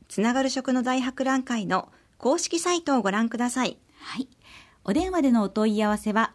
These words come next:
Speaker 2: イベントの事務局、零八六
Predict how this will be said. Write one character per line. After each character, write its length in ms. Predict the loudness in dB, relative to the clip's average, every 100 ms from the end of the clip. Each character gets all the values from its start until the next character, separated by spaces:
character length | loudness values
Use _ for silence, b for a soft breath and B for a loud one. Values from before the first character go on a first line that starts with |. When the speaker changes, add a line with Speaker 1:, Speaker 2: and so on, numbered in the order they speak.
| -8
Speaker 2:
イ 80 | -2
ベ 140 | 2
ン 100 | 2
ト 120 | 2 4
の 140 | 4
事 100 | 6
務 160 | 4 4
局、 360 | -2 -2 -8 _ b b b b b
零 280 | 0 4 4
八 360 | 2 -4 -2 -4
六 420 | -4 -4 -4 -6